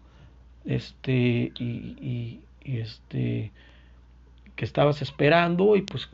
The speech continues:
pues, qué buena onda, te cayó ahí una feriecita, pues, excelente, ¿ok? Pero a, a, a lo, a lo que quiero ir es, ¿quién es el responsable de cómo nos sentimos? ¿Sí?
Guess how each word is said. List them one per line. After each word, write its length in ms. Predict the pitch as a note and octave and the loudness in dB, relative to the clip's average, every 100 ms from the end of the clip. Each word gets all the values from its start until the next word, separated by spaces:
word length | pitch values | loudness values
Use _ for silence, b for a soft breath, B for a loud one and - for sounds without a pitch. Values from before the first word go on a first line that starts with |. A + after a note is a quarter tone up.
| - | -18
pues, 160 | - - | -18 -8
qué 80 | C3+ | -4
buena 280 | C3 D3+ | -2 -2
onda, 280 | F3+ B3 A3 | 0 2 0
te 160 | G3 D#3+ | -4 -6
cayó 480 | B2+ B2 C3 C3+ C3+ | -4 -2 0 0 -2
ahí 160 | C3 | -2
una 180 | - C3 | -2 -4
feriecita, 680 | - B2+ B2 - E3 D#3 F#3+ | -4 -4 -4 -4 -6 -6 -10
pues, 220 | - B2+ _ - - _ - | -12 -18 _ -20 -20 _ -20
excelente, 680 | - - A#2 B2+ C#3 C3 A2+ b b b _ - | -12 -6 -2 0 -2 -2 -6 b b b _ -16
¿ok? 140 | B2+ C#3+ F3+ b b b b b - _ _ _ - | -12 -10 -10 b b b b b -20 _ _ _ 0
Pero 260 | F#3 G3 - | 2 2 0
a, 120 | F#3 | -6
a, 180 | - F3+ - | -2 -2 -2
a 100 | - | -4
lo, 160 | G3 - | -4 -4
a 140 | - | -2
lo 100 | F3 | -2
que 120 | E3 F3 | -2 -4
quiero 300 | A#3+ B3 G#3 | -2 2 2
ir 120 | G#3+ | 2
es, 240 | A3 G#3 - - _ _ _ _ _ _ _ _ - - | 0 -2 -10 -20 _ _ _ _ _ _ _ _ -16 -4
¿quién 300 | A#3+ C4+ B3 | 0 2 2
es 200 | B3 B3+ | 0 -4
el 100 | G#3+ | -4
responsable 840 | G3+ - F3 D3 - G3+ G#3 F#3+ | -4 -4 -6 -4 -4 -4 -4 -4
de 120 | D#3 | -6
cómo 380 | D3+ - F3+ F3+ | -8 -8 -6 -4
nos 180 | D#3+ C#3 | -6 -8
sentimos? 680 | C3+ A#2 - A2+ G2 - - - b b b b b b b - - | -8 -8 -6 -6 -8 -14 -20 -20 b b b b b b b -20 -20
¿Sí? 100 | - | -18